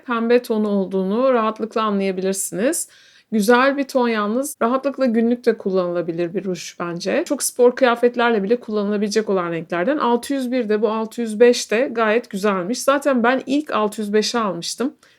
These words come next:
Diğerlerini sonradan alarak seriyi tamamlayıp sizlere böyle bir video hazırlamak istedim. Demek ki altı yüz beşten de pişman olmayacakmışım.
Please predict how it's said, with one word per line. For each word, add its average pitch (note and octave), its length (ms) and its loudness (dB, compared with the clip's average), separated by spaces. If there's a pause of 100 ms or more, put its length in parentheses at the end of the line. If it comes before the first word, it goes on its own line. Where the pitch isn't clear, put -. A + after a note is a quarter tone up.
(140)
Diğerlerini B3+ 480 4
sonradan A#3+ 420 0
alarak F#3+ 340 2
seriyi G#3 360 0
tamamlayıp F#3 480 -2
sizlere F#3 380 2
böyle F3+ 200 2
bir F3 100 -8
video F3 240 -2
hazırlamak E3 480 -6
istedim. A#3 460 -2
Demek C#4 280 4
ki B3+ 100 2
altı B3 260 0
yüz B3 160 -2
beşten B3+ 460 4
de C#4+ 120 0
pişman B3+ 480 0
olmayacakmışım. A#3+ 880 2